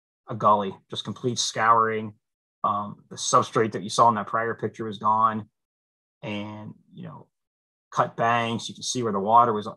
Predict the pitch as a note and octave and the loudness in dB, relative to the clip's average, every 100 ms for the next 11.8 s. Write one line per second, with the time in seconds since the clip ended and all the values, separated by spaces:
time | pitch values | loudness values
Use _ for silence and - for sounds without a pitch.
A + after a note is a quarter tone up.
0 | - A#2 - G#2 G2+ G#2 A2+ G#2 A2 G#2+ | -2 -2 0 -4 -4 -6 -8 -6 0 0
1 | G#2+ G#2 G2+ - _ _ _ - F#2+ F#2 | 0 -4 -10 -14 _ _ _ -2 0 -2
2 | F2+ _ _ _ _ _ _ _ _ A2+ | -8 _ _ _ _ _ _ _ _ -10
3 | - _ _ C3 A#2 D3 D3+ C3+ B2 A2+ | -10 _ _ -4 0 4 4 4 0 -4
4 | - _ _ _ _ _ - C3+ B2+ B2 | -12 _ _ _ _ _ -4 0 0 0
5 | A#2 G#2 - A2 G#2+ A2+ G#2+ G#2 G#2+ G#2+ | -2 -6 -12 -12 -10 -8 -8 -8 -6 -6
6 | - A2 G2+ G2+ G#2 G2+ A#2 G2+ - _ | -6 -8 -12 -10 -10 -10 -10 -12 -14 _
7 | _ _ _ - A#2 B2+ G#2 G#2 G#2+ - | _ _ _ -12 -2 2 2 2 -6 -2
8 | A2 G#2 F#2+ G#2 G2+ G2 G2 - _ A2+ | 0 0 -2 -4 -2 -4 -8 -12 _ -10
9 | G2+ F2+ G2+ F#2+ F2+ G2+ - D3+ F#3 A2+ | -10 -8 0 2 2 -2 0 0 0 -2
10 | G#2 A2 - A2 G2+ G#2+ G#2 G2+ G2+ G2+ | -6 -8 -10 -12 -10 -10 -10 -10 -10 -10
11 | G2+ F#2+ F2 F#2 F#2+ - - - | -12 -14 -12 -12 -12 -14 -14 -18